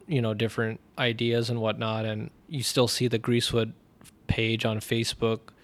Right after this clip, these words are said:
Everyone is super engaged on it still and has such a healthy following, and everyone still misses the place so much. You know, it's just, it's interesting. What, what did you, how could you describe,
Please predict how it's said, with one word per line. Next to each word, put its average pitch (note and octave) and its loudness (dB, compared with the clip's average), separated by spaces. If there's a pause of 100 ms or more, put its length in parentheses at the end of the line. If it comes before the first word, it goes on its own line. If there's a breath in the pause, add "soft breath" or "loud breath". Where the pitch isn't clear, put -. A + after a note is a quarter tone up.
(280 soft breath)
Everyone B2 4
is A2 0
super B2 2 (140)
engaged A2+ 0
on G#2+ 0
it A2 -4
still A2 0
and G#2 -4 (320 soft breath)
has A#2 0
such - 0
a A#2 4
healthy A2+ 0
following, A2 2
and G2+ -4
everyone A2+ 0
still A2+ 0
misses G#2+ -4
the G#2 -4
place G#2+ -4
so A2+ 0
much. A2 -6 (1080 soft breath)
You A2+ -2
know, G#2+ -2
it's G#2+ -4
just, - -6 (960 soft breath)
it's B2+ -2
interesting. B2 2
What, C#3 2
what C#3 2
did D3+ 2
you, C#3+ 4 (1400)
how D3+ 2
could D3+ -2
you C#3+ 4
describe, A#2+ 4